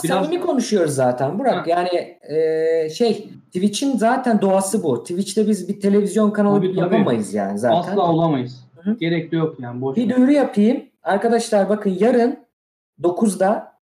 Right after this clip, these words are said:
Speaker 2: bütün gün M R çekeceğim. E, on saate yakın M R çekeceğim. Koştur koştur eve gelip yayın açacağım sizin için. E, dokuzda her şeyin psikolojisi, e,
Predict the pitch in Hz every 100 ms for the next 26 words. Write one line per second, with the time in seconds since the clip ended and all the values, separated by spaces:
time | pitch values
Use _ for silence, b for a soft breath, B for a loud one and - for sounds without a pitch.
0 | _ _ _ _ 139 180 277 240 214 208
1 | 220 226 226 196 226 262 - _ _ _
2 | _ _ _ 143 147 147 143 - _ 170
3 | 226 220 214 202 202 196 180 180 214 220
4 | 233 214 240 269 - 214 - 262 214 202
5 | 185 185 233 214 233 - 180 190 202 196
6 | - 139 135 127 131 127 196 233 - _
7 | _ _ _ 135 143 135 190 - 214 202
8 | 262 220 226 226 220 208 208 - 208 202
9 | 190 190 - 220 262 - _ _ - 147
10 | 151 147 147 143 143 139